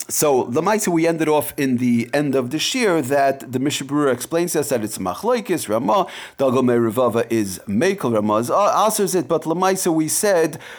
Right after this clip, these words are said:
uh, told us the Mishabura that if one is actually biting into it, chewing or the like,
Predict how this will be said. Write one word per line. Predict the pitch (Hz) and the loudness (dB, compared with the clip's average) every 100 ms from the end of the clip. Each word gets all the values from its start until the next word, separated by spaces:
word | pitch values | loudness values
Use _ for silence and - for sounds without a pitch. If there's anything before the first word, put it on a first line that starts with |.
| - | -8
uh, | - 143 135 131 120 | 0 2 4 2 2
told | 151 160 | 0 2
us | 147 - | 0 0
the | 160 | -2
Mishabura | 165 - 202 226 180 131 | -2 -2 -2 0 0 2
that | 156 151 147 160 | 2 2 0 -2
if | 147 127 | -2 -2
one | 143 175 151 | 0 0 0
is | 147 120 | -2 -2
actually | 127 143 - 143 135 | -2 -4 -4 -4 -4
biting | 107 117 123 131 | 0 0 2 0
into | 175 190 170 | 0 0 -2
it, | 156 127 - | 0 -2 -6
chewing | - 190 175 156 135 135 | -6 -2 0 2 2 0
or | 123 | -2
the | 135 185 | 0 0
like, | 233 208 185 | 2 2 0